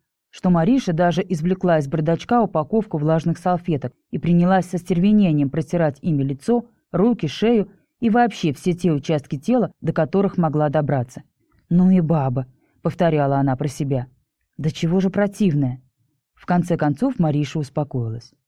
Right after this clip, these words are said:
Прикосновения влажной ткани охладили её кожу, а способность медитировать и расслабляться в любом месте очистила и ум. И Мариша решила, что Марина своё ещё получит. Тут не сердиться надо, а пожалеть стоит женщину.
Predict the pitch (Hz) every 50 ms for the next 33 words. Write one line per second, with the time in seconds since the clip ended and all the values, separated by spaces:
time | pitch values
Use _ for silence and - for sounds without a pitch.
0 | _ _ _ _ _ _ _ _ _ 170 160 - 175 - 185 180 175 165 202 214
1 | 202 190 175 160 170 180 175 165 151 160 135 - - 196 233 247 208 165 147 -
2 | - 160 156 143 180 214 196 190 165 156 160 156 180 190 190 - 214 175 147 123
3 | 131 127 - _ _ _ _ _ _ _ _ 156 143 - - 165 - - 190 185
4 | 170 165 - - 175 165 156 185 175 - - 180 165 147 143 - - - 156 -
5 | - 170 160 156 160 165 160 143 139 - 143 156 160 147 143 135 135 156 196 226
6 | 214 - - 226 - _ _ _ _ _ - - - - 220 233 220 - 208 190
7 | 190 190 190 180 180 180 156 131 113 - - _ _ _ _ _ _ _ _ _
8 | _ _ _ - 170 160 151 147 156 220 233 - 202 185 170 190 170 - - 147
9 | 131 123 127 - _ _ _ _ _ _ _ _ - - - 185 180 175 175 196
10 | 269 294 247 170 135 - 160 160 156 160 208 233 220 202 - - 202 190 190 185
11 | 180 180 180 160 131 - - 131 - _ _ _ _ _ - 214 202 208 208 196
12 | 208 - 208 190 180 202 202 - - 175 160 151 135 123 113 117 - - _ _
13 | _ _ _ - 170 - 202 170 196 208 202 208 214 208 208 - - 165 160 156
14 | 143 147 165 147 135 - - 127 123 127 -